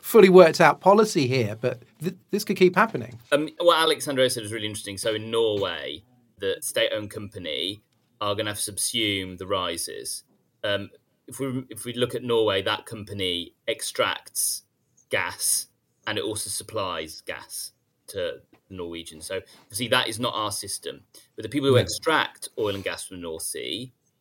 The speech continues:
Speaker 2: Shell and B P, have posted record profits because of the price rises at the latter end of twenty twenty-one. And this year, I imagine, will, will again post even greater record profits. So their prof-, combined profits for twenty twenty-one were over twenty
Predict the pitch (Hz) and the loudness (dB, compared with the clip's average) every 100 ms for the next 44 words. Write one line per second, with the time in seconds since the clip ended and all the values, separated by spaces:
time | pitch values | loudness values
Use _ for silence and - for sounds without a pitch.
0 | - - 127 117 104 110 101 110 90 62 | -12 -2 0 0 -2 -6 -6 -4 -4 -4
1 | 87 123 127 _ - - 117 113 110 135 | -6 -6 -12 _ -12 -2 -2 -2 -2 -2
2 | - 107 - 107 - - - 98 101 92 | -2 -10 -6 -6 -6 -12 -12 -12 -10 -10
3 | 92 - 95 90 92 82 80 82 87 80 | -12 -8 -8 -6 -8 -8 -10 -12 -10 -8
4 | 80 69 82 - 87 80 87 82 78 78 | -8 -10 -14 -16 -16 -16 -16 -14 -14 -16
5 | - - 104 107 - 95 92 - 98 98 | -20 -8 -4 -2 -2 -2 -4 -6 -10 -8
6 | 92 95 90 90 - - 95 95 - - | -10 -10 -12 -12 -14 -14 -12 -14 -12 -2
7 | 113 90 80 - 78 - - - 107 98 | -2 -2 -8 -12 -12 -12 -18 -14 -12 -12
8 | 95 120 117 107 80 80 - 80 - 78 | -6 0 0 0 -10 -10 -12 -18 -14 -12
9 | - - - - - - 107 - 113 - | -12 -14 -16 -20 -18 -6 -6 -4 -6 -4
10 | 113 113 101 104 - 85 - - _ _ | 0 0 0 -6 -6 -10 -10 -12 _ _
11 | _ - 95 90 107 98 - 92 92 90 | _ -6 -4 -4 -6 -8 -8 -8 -6 -6
12 | 90 90 87 98 90 87 87 - - 95 | -6 -6 -4 -4 -4 -6 -10 -12 -10 -10
13 | 90 - 82 | -10 -14 -16